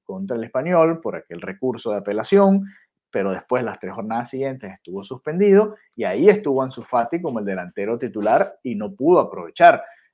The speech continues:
Entonces, la realidad es que no solo en esos partidos, pero también en los que ha tenido ahora como titular, el único gol es aquel contra el Elche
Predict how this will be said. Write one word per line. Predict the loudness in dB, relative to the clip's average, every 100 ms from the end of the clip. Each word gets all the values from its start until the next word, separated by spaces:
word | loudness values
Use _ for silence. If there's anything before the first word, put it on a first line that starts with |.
| _
Entonces, | -20 -18 -14 -8 -8 -10 -8
la | -6
realidad | -4 -6 -6 -2 2
es | 0 0
que | 0 0 -2 _ _
no | -16 -14
solo | -8 -6
en | -4
esos | -8 -8
partidos, | -6 0 0
pero | -2 -10
también | -10 -10
en | -10
los | -10
que |
ha | -8
tenido | -6 -4 0
ahora | 0 0 -2
como | -8 -12
titular, | -14 -10 -4 0
el | 0
único | -2 -6 -4
gol | -2 0 -2
es |
aquel | -4 -6 -6 -6
contra | -10 -6
el | -2
Elche | 0 0 0 0